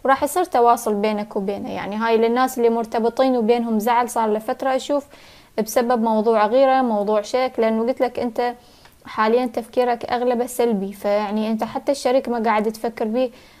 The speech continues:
بصورة صحيحة، هو قاعد أشوف ماخذ عنك نظرة إنه أنت تقريبا مو جدي وياه بالعلاقة، قاعد يشوفك مو ناضج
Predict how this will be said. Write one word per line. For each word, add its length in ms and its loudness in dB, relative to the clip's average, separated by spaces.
بصورة 380 2
صحيحة، 440 -2
هو 200 2
قاعد 340 2
أشوف 340 -2
ماخذ 280 -2
عنك 340 -2
نظرة 220 0
إنه 240 -2
أنت 280 0
تقريبا 440 4
مو 160 4
جدي 280 2
وياه 260 4
بالعلاقة، 540 0
قاعد 200 0
يشوفك 440 -2
مو 120 0
ناضج 400 0